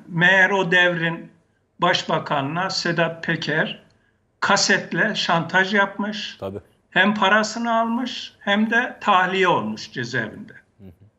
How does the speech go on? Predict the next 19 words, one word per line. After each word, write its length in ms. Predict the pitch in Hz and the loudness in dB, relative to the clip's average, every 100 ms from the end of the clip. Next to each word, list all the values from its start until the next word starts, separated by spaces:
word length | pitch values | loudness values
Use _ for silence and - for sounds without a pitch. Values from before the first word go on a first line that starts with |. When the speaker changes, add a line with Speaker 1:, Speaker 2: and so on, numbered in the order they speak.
| _ _ _ | _ _ _
Speaker 1:
Yani, 520 | 123 127 147 151 117 - _ _ _ _ _ _ _ - | -4 0 2 2 0 -8 _ _ _ _ _ _ _ -8
e, 200 | 131 131 | -4 -4
o 240 | 131 185 | 0 2
devirde 440 | 175 143 143 226 226 | 4 2 0 0 2
böyle 260 | 226 226 | 2 4
olmuş. 560 | 226 170 113 - - - | 4 4 0 -6 -12 -10
Bu 200 | 165 208 | -6 0
devirde 460 | 233 226 214 254 214 | 2 2 0 -2 0
de 200 | 196 160 | 0 0
böyle 320 | 196 208 214 | 0 2 0
şeylerin 560 | - 185 185 185 220 | 0 0 2 0 2
olduğunu 560 | 214 190 185 180 180 214 | 2 2 0 -2 -2 0
düşünüyoruz. 680 | 214 - 226 220 135 117 - | 0 4 4 6 2 0 0
Sezgin 420 | 202 202 196 196 | 2 2 0 2
Baran 340 | 185 180 180 | 4 4 2
Korkmaz'ı 540 | 175 180 175 180 170 175 | 0 -2 0 0 0 -2
İçişleri 480 | 170 - 175 170 170 | -2 0 2 0 2
Bakanı 440 | 165 165 143 127 | -2 -2 -4 -2
çağırıyor. 640 | - 165 180 208 202 180 | 0 2 2 2 -2 -4